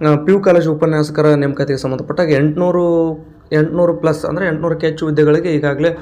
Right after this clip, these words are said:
ಅನುಮೋದನೆ ಕೂಡ ಸಿಕ್ಕಿದೆ ಹಣಕಾಸು ಇಲಾಖೆಯಿಂದ ಅಂತೇಳಿ ಸಚಿವರು ಕೂಡ ಹೇಳಿ-, ಹೇಳಿದ್ರು. ಆ, ಅದಾದ ನಂತರ ಈಗ ವಿಜ್ಞಾನ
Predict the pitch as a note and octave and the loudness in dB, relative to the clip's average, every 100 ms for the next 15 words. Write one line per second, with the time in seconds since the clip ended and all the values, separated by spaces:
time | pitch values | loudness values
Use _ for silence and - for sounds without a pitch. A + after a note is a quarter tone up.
0 | - - - C3 C#3+ D3 D3 D3 C#3 C3 | -14 -14 -6 -2 0 0 0 0 0 0
1 | C3 D3 C3+ B2+ B2+ C#3 C3+ C3 B2+ C3+ | -2 -2 0 0 -2 -2 0 2 2 -2
2 | B2+ B2+ B2 D#3 D#3 D3+ - - - B2+ | -2 -2 0 0 0 -2 -10 -8 -6 -2
3 | C3+ B2 B2+ B2 B2 B2+ - B2+ B2 C#3+ | -2 0 0 0 0 -2 -4 -4 -4 -4
4 | A3+ - - - - - D3 C#3+ D3 D#3 | -6 -8 -20 -20 -10 -4 -2 -2 -4 2
5 | F3 F3+ F3 F#3+ F3 E3+ C#3+ C3+ D3+ F3+ | 4 4 0 0 2 2 2 -2 0 0